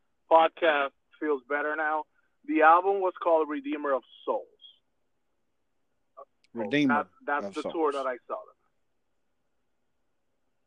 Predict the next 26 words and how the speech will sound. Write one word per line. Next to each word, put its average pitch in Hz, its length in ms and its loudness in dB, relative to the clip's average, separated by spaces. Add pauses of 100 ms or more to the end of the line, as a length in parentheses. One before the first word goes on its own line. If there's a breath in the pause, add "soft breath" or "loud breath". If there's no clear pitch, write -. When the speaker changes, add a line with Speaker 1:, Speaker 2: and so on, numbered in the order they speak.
Speaker 1:
them. 120 80 -6
Um, 110 340 -10 (240)
that 131 180 -4
was 143 220 -4
in, 135 240 -10 (100)
I 131 40 -12
think 190 220 -8
it 277 60 -10
was 208 120 -2 (100)
twenty 160 220 -8
fifteen. 131 500 -12 (420)
I 131 40 -8
went 190 240 -4
with 190 140 0
Rena 143 260 -12 (280)
for 107 60 -18
that. 104 160 -16 (720)
Speaker 2:
Yeah. 117 260 0 (1400)
Well, 143 340 6
a 131 80 -4
lot 147 380 -4
of 180 140 -12
people 151 400 -8
were 127 240 -8
expecting - 1200 -10
them 120 360 -10